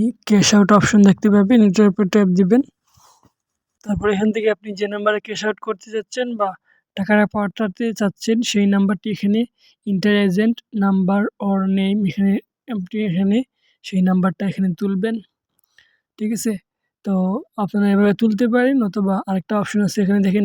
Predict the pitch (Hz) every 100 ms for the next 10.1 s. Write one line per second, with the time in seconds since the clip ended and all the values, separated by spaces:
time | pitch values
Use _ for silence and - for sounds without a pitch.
0 | 180 208 208 175 - 233 330 285 - 196
1 | 202 196 202 190 196 170 196 180 202 196
2 | 175 196 190 - _ _ _ _ _ _
3 | - 185 185 202 170 196 185 196 202 -
4 | 196 190 190 185 208 190 196 170 - 240
5 | 226 _ _ _ - 196 190 - 196 196
6 | 190 208 180 175 196 180 185 175 170 160
7 | 247 _ _ _ _ _ _ _ 226 196
8 | 202 196 170 202 196 220 214 226 226 202
9 | 196 - 202 180 190 190 190 196 208 -
10 | 208